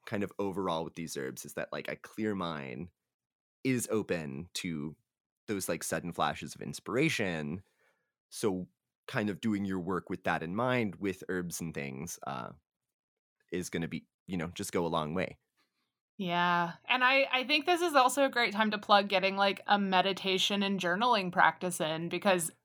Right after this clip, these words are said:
Speaker 2: you know, it's,
Speaker 1: Oh,
Speaker 2: it's
Speaker 1: for
Speaker 2: really
Speaker 1: sure.
Speaker 2: important to have a clear mind. And, you know, uh, for me personally,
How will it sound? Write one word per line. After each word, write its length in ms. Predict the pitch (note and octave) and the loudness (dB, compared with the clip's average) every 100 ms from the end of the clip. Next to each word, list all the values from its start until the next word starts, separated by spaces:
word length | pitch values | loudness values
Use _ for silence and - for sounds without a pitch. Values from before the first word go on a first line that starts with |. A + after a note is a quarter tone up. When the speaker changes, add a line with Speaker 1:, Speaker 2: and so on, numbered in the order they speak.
| _ | _
Speaker 2:
you 100 | G3+ | -2
know, 160 | G3 G3+ | 4 6
it's, 180 | G#3 B2+ | 6 6
Speaker 1:
Oh, 40 | |
Speaker 2:
it's 220 | - - | 6 2
Speaker 1:
for 440 | G3+ G3 A3 - B3+ | -2 2 4 6 6
Speaker 2:
really 20 | |
Speaker 1:
sure. 380 | C4+ - - - - - - | 4 2 -2 -8 -18 -10 -2
Speaker 2:
important 520 | A3+ A#3 B3+ B3+ - | 4 8 6 6 -2
to 100 | G#3 | 2
have 220 | G3 G3 | 6 6
a 60 | G3 | 6
clear 240 | G3+ G3+ | 0 2
mind. 340 | G3 G3 F#3+ F3+ | 6 6 6 2
And, 140 | F3+ | 2
you 120 | F3+ | 2
know, 240 | F3+ F#3 F3+ | 2 2 4
uh, 360 | E3+ E3 D#3+ - - | 6 4 2 -4 2
for 140 | A3 | 2
me 240 | A#3 D4+ | 4 4
personally, 1200 | - - - A#3 G#3+ A#3 G#3+ F#3 F3 E3+ E3+ E3 | 2 -4 0 0 0 0 0 2 2 2 0 -2